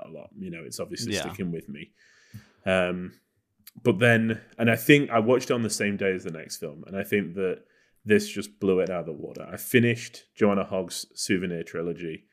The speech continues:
Speaker 1: and I watched The Eternal Daughter, um, from
Speaker 2: Yeah.
Speaker 1: last year. Um,
Speaker 2: How about
Speaker 1: sti-
Speaker 2: don't talk about it at all? <laughs>
Speaker 1: <laughs>
Speaker 2: Not to, that sounded really rude, but, like, <laughs> sorry.
Speaker 1: Shut your
Speaker 2: That came
Speaker 1: mouth.
Speaker 2: off, <laughs> yeah,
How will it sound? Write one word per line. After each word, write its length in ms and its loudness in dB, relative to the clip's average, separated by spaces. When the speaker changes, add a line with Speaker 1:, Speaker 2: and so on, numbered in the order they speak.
Speaker 1:
and 160 -2
I 40 2
watched 420 -4
The 100 0
Eternal 400 -6
Daughter, 480 -16
um, 320 -8
from 80 -12
Speaker 2:
Yeah. 380 -2
Speaker 1:
last 360 -8
year. 280 -10
Um, 140 0
Speaker 2:
How 80 4
about 200 2
Speaker 1:
sti- 100 8
Speaker 2:
don't 340 -2
talk 240 -4
about 240 -6
it 160 -10
at 200 -6
all? 360 -16
<laughs> 0 -
Speaker 1:
<laughs> 1120 4
Speaker 2:
Not 220 6
to, 140 4
that 220 6
sounded 260 4
really 420 0
rude, 280 -8
but, 180 6
like, 220 2
<laughs> 800 6
sorry. 580 2
Speaker 1:
Shut 420 10
your 200 10
Speaker 2:
That 20 2
came 180 6
Speaker 1:
mouth. 460 2
Speaker 2:
off, 100 6
<laughs> 80 2
yeah, 240 -2